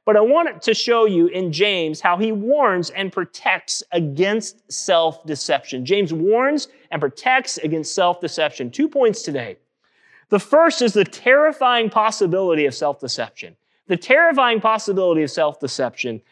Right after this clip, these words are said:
And secondly, the promise of deliverance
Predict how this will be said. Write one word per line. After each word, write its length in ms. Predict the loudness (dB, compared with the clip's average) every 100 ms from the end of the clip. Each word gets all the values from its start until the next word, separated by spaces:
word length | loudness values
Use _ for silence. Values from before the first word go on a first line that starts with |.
| _ _ _
And 160 | 0 0
secondly, 600 | 0 0 0 -2 0 2
the 120 | 0
promise 640 | -4 0 2 2 0 -4
of 180 | -4 -2
deliverance 880 | 0 0 4 2 4 0 -2 -8